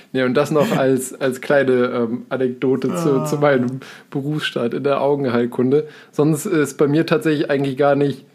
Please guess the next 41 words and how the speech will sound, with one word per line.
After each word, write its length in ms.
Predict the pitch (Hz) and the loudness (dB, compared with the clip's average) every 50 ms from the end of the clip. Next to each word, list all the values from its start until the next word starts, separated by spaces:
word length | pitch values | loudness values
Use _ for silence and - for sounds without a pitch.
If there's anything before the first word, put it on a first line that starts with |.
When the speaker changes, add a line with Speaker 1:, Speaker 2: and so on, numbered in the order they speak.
| _ _ _ _ _ | _ _ _ _ _
Speaker 1:
so 240 | - 131 143 143 127 | 0 2 4 4 4
super 300 | 127 127 120 127 123 117 | 2 2 0 0 0 0
viel 200 | - 127 123 120 | 0 -2 -2 -2
passiert, 560 | - 123 120 117 - 127 127 139 156 165 - - - _ _ _ _ _ - | 0 -2 -4 -2 -2 0 0 0 0 -2 -6 -18 -20 _ _ _ _ _ -4
weil 460 | 131 127 123 127 123 123 120 117 117 - _ | -2 0 2 2 2 2 2 0 -2 -8 _
ich 80 | - - | -14 -6
die 60 | - | -2
meiste 320 | 120 123 127 117 - 135 | 0 0 0 0 -2 -4
Zeit 220 | 120 - 131 127 127 | -2 -2 0 0 0
halt 100 | 120 - | 0 -2
in 60 | 110 | -2
der 100 | 120 117 | -2 -4
Klinik 400 | 120 - - 131 123 117 107 - | -4 -4 -4 -2 -2 -2 -4 -4
war. 200 | - 117 123 131 123 - _ _ - - _ _ _ _ _ | -2 -2 -2 -4 -6 -12 _ _ -20 -20 _ _ _ _ _
Aber 800 | 120 117 120 120 107 117 120 120 120 123 - - - - - - - | -2 0 0 0 2 2 2 2 2 2 0 -2 -6 -8 -12 -18 -14
sonst 420 | - 127 131 123 131 131 131 - - | -6 -2 0 0 0 0 -4 -4 -4
gibt's 240 | 147 131 - - - | -6 -6 -4 -2 0
halt 180 | 135 127 110 - | 0 0 0 2
auch 200 | 120 127 120 123 | 2 0 0 0
momentan 500 | 127 123 123 120 120 123 123 127 123 120 | 0 0 0 0 0 0 0 0 2 2
mit 140 | 120 120 117 - - | 0 0 -2 -2 -2
Lockdown 500 | 123 120 120 - - 135 127 123 123 - | -2 -2 -2 -2 -2 0 2 2 0 0
und 120 | 131 127 117 | -2 -4 -2
so 160 | 123 127 123 | -2 0 0
nicht 320 | 123 127 131 123 120 - - | 2 2 0 0 -2 -4 -10
viel, 280 | - - 147 139 135 | -6 -2 0 2 4
was 160 | 123 123 117 | 4 2 2
man 180 | 120 123 123 123 | 2 0 0 0
eigentlich 460 | 120 123 127 131 120 123 - - - _ _ _ _ _ | 0 0 0 0 -2 -2 -6 -14 -20 _ _ _ _ _
erleben 380 | - 131 127 131 127 117 117 107 | -2 0 2 2 2 0 0 -2
kann. 240 | - - 113 104 101 | -4 -4 -4 -2 -4
Speaker 2:
Au-, 100 | - - - - - | -4 -6 -6 -4 -2
außerhalb 520 | 131 135 135 135 127 117 117 117 117 - | 0 0 0 0 -2 0 0 -2 -4 -4
der 120 | - 110 - | -4 -2 0
Arbeit, 500 | 92 113 113 110 117 110 104 107 110 - | 0 0 0 -2 -4 -6 -6 -6 -4 -2
ja. 140 | 120 120 113 | 0 0 2
Speaker 1:
Ja. 120 | 127 120 113 - | 2 0 0 0
Speaker 2:
Bei 180 | 113 135 139 156 | 2 2 2 2
uns 160 | 180 175 165 | 2 0 -2
im 120 | 165 156 | -4 -4
In-, 140 | 156 156 | -4 -4